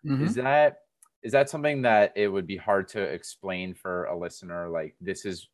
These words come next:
Speaker 2: I, when I feel this sensation in my body,
Speaker 1: <clears throat>
Speaker 2: like, maybe that's, that
Speaker 1: Oh, yeah,
Speaker 2: points me
Speaker 1: yeah.
Speaker 2: one way, or
Speaker 1: No, th-, that's great. That's a great, that's a great question. I think there's value in that.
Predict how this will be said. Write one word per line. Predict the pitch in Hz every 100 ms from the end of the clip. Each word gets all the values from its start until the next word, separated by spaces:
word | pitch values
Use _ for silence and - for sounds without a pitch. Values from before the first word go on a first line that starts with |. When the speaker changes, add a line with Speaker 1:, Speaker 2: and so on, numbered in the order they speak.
| _ -
Speaker 2:
I, | 95 85
when | 92 92
I | 90 87
feel | - - 110 107
this | 95 101 -
sensation | 104 87 - 98 - 98
in |
my | 92
body, | 90 90 90 90
Speaker 1:
<clears throat> |
Speaker 2:
like, | 92 85 82
maybe | 92 87
that's, | 82 87 87 - -
that | 135 143 160 151
Speaker 1:
Oh, | 143
yeah, | 143
Speaker 2:
points | 160 156
me |
Speaker 1:
yeah. | 156 127
Speaker 2:
one | 98 95
way, | 95 95 92
or | 82 85
Speaker 1:
No, | 131 165 160
th-, | 139
that's | 139 175
great. | 127 127 165 -
That's | 156
a | 165
great, | 123 120 135 131 -
that's | 101
a | 110
great | 107 120 113
question. | - 135 123 113 104
I | 104
think | 120 110
there's | 117 101
value | 95 110 117 107 98
in | 98
that. | 98